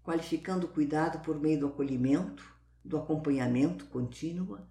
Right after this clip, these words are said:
e de atenções às urgências. Esse foi o texto para o dia dez de setembro da editoria da B P S.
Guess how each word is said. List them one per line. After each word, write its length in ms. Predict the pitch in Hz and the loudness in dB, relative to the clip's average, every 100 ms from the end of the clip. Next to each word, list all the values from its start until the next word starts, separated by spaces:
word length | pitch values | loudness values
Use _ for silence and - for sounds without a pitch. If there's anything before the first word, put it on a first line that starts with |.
| - - - | -20 -20 -14
e 80 | 165 | -8
de 140 | 156 | -2
atenções 640 | 170 - 156 151 - 147 147 | -2 -2 -6 -6 2 2 2
às 160 | 139 143 | -2 -4
urgências. 880 | 131 117 113 - - - - - - _ _ _ _ _ _ _ - | -6 -4 -6 -8 -16 -20 -20 -20 -20 _ _ _ _ _ _ _ -10
Esse 300 | 185 - 180 | -10 -8 -10
foi 240 | - 165 | -4 0
o 80 | 143 | 0
texto 500 | - 143 156 - 147 | 0 0 0 -6 -12
para 240 | 143 139 | -6 -4
o 40 | 127 | -2
dia 180 | 135 | -2
dez 280 | 120 127 131 | 0 0 0
de 100 | - | -2
setembro 600 | - 107 - 127 135 139 | -6 -6 -2 0 0 0
da 100 | 135 | -2
editoria 760 | 123 127 127 117 113 131 135 - | -2 -2 -2 -4 0 2 0 -2
da 180 | 123 127 | -6 -4
B 160 | 110 131 | -2 -4
P 160 | - | -4
S. 500 | 123 - - - - | -6 -6 -10 -16 -20